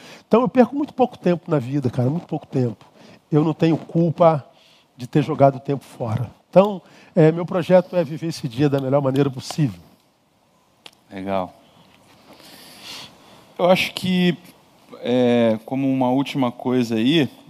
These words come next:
Speaker 2: é, se passados esses trinta anos, a igreja que te ouve, os betanenses que te ouvem, se você tem algum recado especial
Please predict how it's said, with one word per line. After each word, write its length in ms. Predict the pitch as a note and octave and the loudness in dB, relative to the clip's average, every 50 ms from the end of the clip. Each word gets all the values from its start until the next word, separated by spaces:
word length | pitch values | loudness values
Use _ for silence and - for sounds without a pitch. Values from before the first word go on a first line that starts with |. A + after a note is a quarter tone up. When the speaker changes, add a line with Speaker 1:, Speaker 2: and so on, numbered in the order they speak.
| - _ _ _ _ _ - | -20 _ _ _ _ _ -10
Speaker 2:
é, 640 | - G#2 G#2 G2+ G2+ G2+ G2+ G2 G2 F#2+ F#2+ F#2+ F2 - - - - - | -6 -4 -2 -2 0 0 0 2 2 2 2 0 -2 -4 -8 -18 -20 -20
se 580 | - - - - - - C#3 C#3 C#3 C#4+ D4 - - - - - - _ _ _ - | -14 -12 -10 -10 -8 -4 -2 0 2 2 0 -2 -6 -14 -20 -20 -20 _ _ _ -2
passados 400 | C#3 B2+ - - D3+ D3 C#3 C#3+ | -2 0 2 2 2 2 2 -2
esses 300 | C#3 - - C#3 - - | -8 -8 -10 -12 -12 -8
trinta 360 | - C3+ C3+ C3+ B2+ - A#2 | -4 -4 -2 -2 -2 -2 -2
anos, 640 | G#2+ A2+ A2+ B2 C#3+ D#3 D#3 D3 C3+ - - - - - _ _ _ _ _ _ _ _ - | 0 0 0 0 0 0 -2 -4 -6 -8 -10 -12 -16 -20 _ _ _ _ _ _ _ _ -6
a 120 | - - A2 | -2 -2 0
igreja 380 | A#2 A2 A#2+ B2 C3+ C3 C3+ | 0 0 2 2 2 2 0
que 100 | C3 - | -2 -4
te 180 | - - - A#2+ | -8 -12 -8 -4
ouve, 260 | A#2+ B2+ C#3 C3+ C3 | -4 -2 -2 -2 -4
os 80 | A2+ A2 | -6 -6
betanenses 600 | A2+ B2+ A#2+ - - B2 A#2 A#2 A#2+ B2 - - | -6 -6 -6 -4 -4 -2 0 0 0 -2 -4 -6
que 120 | - - | -12 -16
te 160 | - - - | -16 -12 -8
ouvem, 220 | B2 A#2+ B2+ B2 C3 | -6 -4 -4 -4 -6
se 120 | - - | -8 -8
você 220 | B2+ B2 - - A2 | -10 -10 -10 -10 -10
tem 180 | - - B2 | -8 -6 -4
algum 220 | A#2 A2 G#2+ A2 A2 | -4 -4 -4 -4 -4
recado 400 | A2 G#2+ - - A#2 A2 G#2 G2 | -4 -4 -4 -2 0 -2 -2 -2
especial 1040 | - - - G#2 - - - G#2 F#2 F#2+ G2+ A2 A#2+ A#2+ A#2 A2 G#2 G2+ G2 - | -8 -14 -12 -12 -12 -10 -8 -4 0 2 2 4 4 2 2 0 0 -4 -6 -12